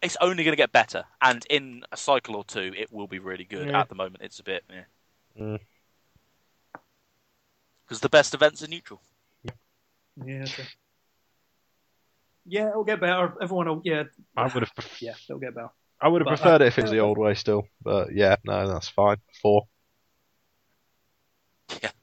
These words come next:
Speaker 3: But if it was any
Speaker 2: Yeah.
Speaker 3: event rather than in faction
Speaker 2: I mean,
Speaker 3: event,
Speaker 2: obviously you can
Speaker 3: then
Speaker 2: get your
Speaker 1: Oh,
Speaker 2: Risens
Speaker 1: yeah,
Speaker 2: out
Speaker 1: it'd
Speaker 2: with
Speaker 1: be
Speaker 2: that, so that'd be
Speaker 1: fantastic.
Speaker 2: quite nice, but you're also probably not gonna run that one. You probably run it.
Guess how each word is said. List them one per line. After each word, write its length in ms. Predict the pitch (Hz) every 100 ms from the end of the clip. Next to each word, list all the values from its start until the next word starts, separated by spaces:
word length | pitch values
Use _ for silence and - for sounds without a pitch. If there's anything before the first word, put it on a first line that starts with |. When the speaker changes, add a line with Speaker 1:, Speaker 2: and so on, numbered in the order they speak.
| _ _ _ _ -
Speaker 3:
But 80 | 165
if 80 | 170
it 40 |
was 100 | 156
any 180 | 170 160
Speaker 2:
Yeah. 100 | 127 98
Speaker 3:
event 240 | 135 131 _
rather 280 | 143 127 120
than 140 | 120 123
in 100 | 127
faction 320 | 135 131 196
Speaker 2:
I 40 |
mean, 80 | 190
Speaker 3:
event, 60 | 185
Speaker 2:
obviously 240 | 165 156
you 80 | 165
can 100 | 156 160
Speaker 3:
then 140 | 123
Speaker 2:
get 0 | 185
your 100 | 185
Speaker 1:
Oh, 20 |
Speaker 2:
Risens 260 | 123 110 107
Speaker 1:
yeah, 80 | 107
Speaker 2:
out 40 | 104
Speaker 1:
it'd 60 |
Speaker 2:
with 60 | 101
Speaker 1:
be 40 |
Speaker 2:
that, 180 | 104 -
so 80 | 110
that'd 120 | 107
be 40 |
Speaker 1:
fantastic. 100 | 95
Speaker 2:
quite 180 | 101 92
nice, 380 | 98 98 - - _
but 240 | 101 85 - _ _ _ _ _
you're 160 | 113 110
also 220 | 98 95
probably 220 | 98 -
not 120 | 98 98
gonna 140 | 98
run 180 | 98 101
that 120 | 101
one. 120 | 92
You 100 | 90
probably 260 | 87 95 95 90 -
run 140 | 95
it. 340 | - _ 95